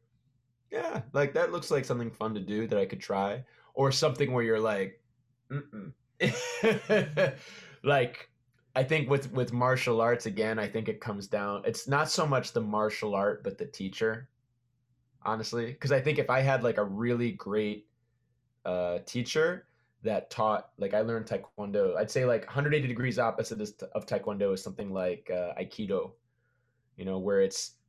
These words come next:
it's like, instead of, like, s-, striking and kind of keeping distance, it's like, "Come closer to me so I can use your body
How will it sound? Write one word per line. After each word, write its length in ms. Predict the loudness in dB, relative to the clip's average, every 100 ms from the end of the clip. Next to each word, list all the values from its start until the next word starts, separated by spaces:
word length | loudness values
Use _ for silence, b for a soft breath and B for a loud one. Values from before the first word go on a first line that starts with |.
| _
it's 240 | -6 -4 -2
like, 200 | -2 -2
instead 260 | -2 2 2
of, 100 | 2
like, 180 | 0 0
s-, 220 | -6 -10
striking 560 | -12 -2 0 0 0 -4
and 120 | -4
kind 180 | -4 -4
of 80 | -4
keeping 340 | -4 -4 -4 -6
distance, 540 | -6 -4 -4 -6 -8
it's 220 | -10 -6 -2
like, 320 | -2 -2 -8 _ _ _ -4
"Come 300 | 0 0 -2
closer 540 | -2 0 0 0 -2
to 120 | -2
me 220 | -2 -2 -2
so 200 | 2 2
I 60 | 2
can 240 | 0 0
use 300 | 0 0 0
your 120 | 0
body 640 | 2 2 2 2 -2 -4